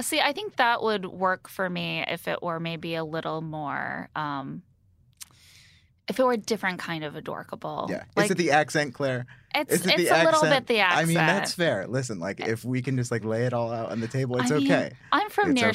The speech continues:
Speaker 1: Chicago. It's not an exotic accent to
Speaker 2: Yeah,
Speaker 1: me.
Speaker 2: I mean, it,
Speaker 1: It's,
Speaker 2: fair.
Speaker 1: it's just
Speaker 2: Fair.
Speaker 1: kind of like, I,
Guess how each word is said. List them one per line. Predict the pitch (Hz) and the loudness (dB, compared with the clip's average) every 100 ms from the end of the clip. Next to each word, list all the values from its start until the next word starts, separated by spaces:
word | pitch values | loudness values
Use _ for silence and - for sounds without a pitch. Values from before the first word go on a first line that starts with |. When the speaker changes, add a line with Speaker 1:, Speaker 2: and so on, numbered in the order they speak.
| 233 | 2
Speaker 1:
Chicago. | - 196 175 170 170 | 2 2 2 2 0
It's | - - | 0 2
not | 269 285 | 2 2
an | 294 | 0
exotic | 247 190 170 170 165 - | -2 -2 0 0 0 -2
accent | 151 - - 71 - - | -4 -4 -4 -6 -4 0
to | 220 | 4
Speaker 2:
Yeah, | 220 180 | 4 4
Speaker 1:
me. | 151 - | 0 0
Speaker 2:
I | 190 | 2
mean, | 196 185 | 2 0
it, | 190 | -2
Speaker 1:
It's, | 220 - | -2 0
Speaker 2:
fair. | 147 98 71 - | 0 0 0 -4
Speaker 1:
it's | 220 - - | -6 -6 -2
just | 220 107 | 0 2
Speaker 2:
Fair. | 67 | 2
Speaker 1:
kind | 214 196 | 2 2
of | 196 185 | 0 2
like, | 185 175 - - - - - - | 0 0 -8 -20 -20 -20 -6 0
I, | 196 226 | 0 0